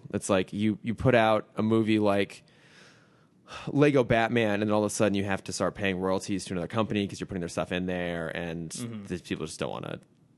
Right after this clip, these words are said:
Speaker 1: don't wanna share.
Speaker 2: I know.
Speaker 1: So, I mean, yeah, 'cause there's, like, the Lego Star Wars, like, the Freeloader Adventures or something. I don't know what it's called on Disney X D.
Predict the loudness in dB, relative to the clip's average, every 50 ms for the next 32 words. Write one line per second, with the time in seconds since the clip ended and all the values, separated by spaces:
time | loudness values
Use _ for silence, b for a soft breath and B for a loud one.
0 | _ -4 -4 -4 -4 -4 -6 -4 -4 -4 -2 0 2 2 2 2 -2 -4 -8 _
1 | _ _ -14 -12 -10 -10 -10 -12 -14 -16 -18 _ -14 -6 -2 0 0 0 0 0
2 | 0 2 4 4 4 4 4 4 4 4 4 2 2 2 4 2 2 2 2 2
3 | 2 4 4 4 4 2 2 2 4 4 6 6 4 4 2 2 2 0 0 0
4 | 0 -2 -2 _ _ _ -20 -12 -4 0 2 4 6 6 6 6 6 4 2 2
5 | 2 0 0 0 -2 -2 -4 -4 -2 -2 -2 -2 0 0 0 0 0 0 0 0
6 | 2 2 2 0 0 -2 0 2 2 2 2 0 -4 -4 -2 0 0 0 0 -2
7 | -4 -2 0 0 0 2 0 -2 -2 -4 -4 -6 -4 -4 -6 -6